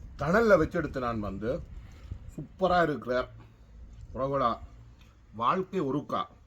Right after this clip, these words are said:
இவ்வளவு கஷ்டம், இவ்வளவு படாத பாடும் படுறது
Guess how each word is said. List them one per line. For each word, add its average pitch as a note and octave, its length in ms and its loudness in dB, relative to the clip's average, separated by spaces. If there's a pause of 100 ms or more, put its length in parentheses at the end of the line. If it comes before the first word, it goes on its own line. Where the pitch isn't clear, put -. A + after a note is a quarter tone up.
(2500)
இவ்வளவு A3 440 4 (140)
கஷ்டம், D3 460 -2 (240)
இவ்வளவு D3+ 300 0 (100)
படாத B2+ 280 0 (140)
பாடும் A#2 280 -4
படுறது G#2 360 -6